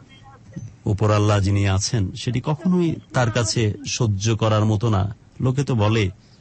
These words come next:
এটাই তো জানি, যে আল্লাহ রাব্বুল আলামিনের আরশ কেঁপে ওঠে যখন জন্মদাতা জন্মদাত্রী কষ্ট পান। So,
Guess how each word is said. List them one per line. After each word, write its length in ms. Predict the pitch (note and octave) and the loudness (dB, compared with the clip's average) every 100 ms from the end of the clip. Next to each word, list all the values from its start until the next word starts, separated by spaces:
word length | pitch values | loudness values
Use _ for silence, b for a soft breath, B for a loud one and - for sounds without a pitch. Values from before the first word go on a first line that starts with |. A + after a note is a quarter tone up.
| B | B
এটাই 260 | - B2 B2 | -4 0 0
তো 100 | B2 | 0
জানি, 380 | F#2+ F#2+ F#2+ F2 - b b b - - - - | 0 2 0 -2 -6 b b b -20 -20 -12 -4
যে 120 | F#2 | 0
আল্লাহ 240 | F#2 G2 | 2 2
রাব্বুল 260 | G2 F#2 G2 | 2 2 2
আলামিনের 560 | F#2+ G2 G2 G2+ G2 G2+ | 2 2 0 2 0 0
আরশ 400 | A#2 A2 B2 - | 0 0 0 -2
কেঁপে 240 | B2+ G#2 | -2 0
ওঠে 240 | G2 G#2+ | 0 0
যখন 360 | F2+ F2+ G2+ F#2+ - B B - | 0 0 0 -2 -4 B B -4
জন্মদাতা 540 | G2 F#2 F#2 F2+ F2 F#2 | 0 2 2 2 0 0
জন্মদাত্রী 640 | F2 F2+ F2+ F2+ - F#2+ | 2 2 2 0 -2 -4
কষ্ট 300 | F#2+ F2+ - | -2 -4 -4
পান। 280 | G2 F2+ G2 - B B B - | -2 -2 -4 -8 B B B -8
So, 120 | E3 | -6